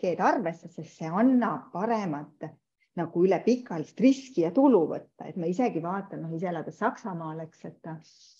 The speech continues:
et, et siin on kõik fondid peavad ütlema seda, et kuidas nad võtavad jätkusuutlikkust arvesse, et kas see on artikkel üheksa, et see on nagu e-, e-, jätkusuutlikkus kui mõju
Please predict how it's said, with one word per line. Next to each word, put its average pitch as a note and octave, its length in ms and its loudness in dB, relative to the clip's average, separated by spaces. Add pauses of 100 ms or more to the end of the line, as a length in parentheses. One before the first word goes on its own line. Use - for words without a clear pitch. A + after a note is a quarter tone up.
(260)
et, E3+ 440 -12 (440)
et E3 220 -8
siin B3 320 4
on D#3+ 180 -6
kõik C4+ 320 4
fondid A3 400 0
peavad D3 300 -10
ütlema G3+ 340 -2
seda, G3+ 300 -4
et - 100 -18
kuidas A3 480 2
nad C#3+ 160 -12
võtavad F#3+ 460 -2
jätkusuutlikkust D#3+ 1200 -6
arvesse, D#3 560 -4
et - 80 -14
kas E3 160 -6
see E3 140 -8
on D3 80 -6
artikkel F3+ 560 -2
üheksa, B3+ 560 0
et - 80 -20
see E3 80 -6
on D#3+ 100 -6
nagu D3+ 140 -2
e-, F#3+ 320 4
e-, D#3+ 60 -10 (260)
jätkusuutlikkus F3+ 960 0
kui D#3 160 -2
mõju B3 400 8